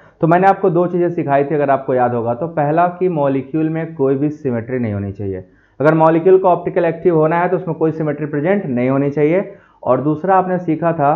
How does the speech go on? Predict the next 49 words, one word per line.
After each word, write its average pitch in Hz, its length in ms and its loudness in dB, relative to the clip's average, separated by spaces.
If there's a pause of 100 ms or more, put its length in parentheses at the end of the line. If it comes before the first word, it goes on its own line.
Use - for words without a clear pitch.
(300)
कि 170 60 6
उस 190 140 6
molecule 175 540 4
में 202 140 2
asymmetric 190 800 2
carbon 165 320 2
का 160 140 2
होना 143 280 0 (200)
जरूरी 131 360 4
है 180 220 4
या 165 200 -2
chiral 147 320 2
carbon 135 260 -2
का 131 100 -4
होना 135 260 -4 (180)
जरूरी 120 320 0
है। 135 180 0 (440)
अब 196 200 4
इसी 196 260 2
को 226 100 4
लेके 214 240 6
हम 202 100 2
लोग 208 180 2
आगे 156 240 6
बढ़ेंगे। 180 420 2 (280)
Next 165 280 0
में 190 100 0
जो 190 80 4
पढ़ेंगे 180 460 0 (400)
कितने 190 340 4
type 208 220 2
की 220 80 2
symmetries 170 600 2
होती 165 300 4
हैं 196 220 0 (320)
और - 140 6
कौन 190 320 4
कौन 208 200 0
सी - 80 -8
symmetry 185 400 2
है 190 160 6
जिसके 180 280 0
ना 156 200 2
होने 180 340 2
से 180 120 -2
molecule 160 400 0
में 156 100 0
activity 143 440 -2
आएगी 147 400 4